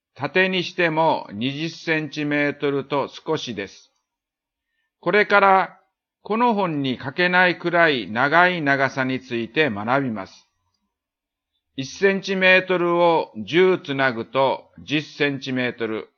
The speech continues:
一センチメートルを百つなぐと百センチメートルになりますね。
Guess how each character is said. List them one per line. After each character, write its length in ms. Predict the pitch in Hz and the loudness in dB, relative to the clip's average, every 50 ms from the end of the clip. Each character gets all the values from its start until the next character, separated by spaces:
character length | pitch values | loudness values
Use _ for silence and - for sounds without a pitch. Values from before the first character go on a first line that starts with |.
| _ _ _ _ _ _ _ _ _ _ _ _ _ _ _ _ _ _ _ _ _ _ | _ _ _ _ _ _ _ _ _ _ _ _ _ _ _ _ _ _ _ _ _ _
一 100 | 139 139 | -10 -10
セ 280 | 139 - - 202 202 | -10 -2 0 0 2
ン 80 | 202 185 | 2 0
チ 120 | - 196 | -2 -4
メ 220 | 185 185 180 180 185 | 0 2 2 2 2
ー 80 | 180 | 2
ト 100 | 180 185 | 0 -2
ル 180 | 170 170 170 165 | -2 0 2 2
を 200 | 165 160 147 - | 2 2 2 0
百 400 | - - 139 165 185 - 208 202 | -4 -4 -2 -2 -2 0 -2 -2
つ 140 | - - 156 | -2 -2 -2
な 160 | 147 135 127 | 0 0 0
ぐ 140 | 113 107 113 | 0 -4 -6
と 360 | - - 139 139 120 - - - _ | -2 0 2 2 2 0 -4 -10 _
百 380 | - 117 131 139 - - 156 | -4 -2 -2 -2 -2 -6 -6
セ 180 | 143 - 147 147 | -4 -4 -4 -2
ン 120 | 147 143 | -4 -4
チ 140 | 139 139 139 | -6 -6 -6
メ 220 | 135 139 139 135 | -4 -2 -2 -2
ー 80 | 135 135 | -2 -4
ト 100 | - 131 | -4 -4
ル 260 | 123 127 123 - - - _ 101 | -4 -4 -4 -6 -8 -12 _ -8
に 180 | 120 147 156 | -6 -4 -2
な 100 | 135 117 | -2 -2
り 100 | 110 110 | -4 -4
ま 120 | 104 107 101 | -8 -10 -12
す 120 | - 101 | -10 -6
ね。 300 | 110 131 151 147 - _ | -4 -4 -4 -4 -8 _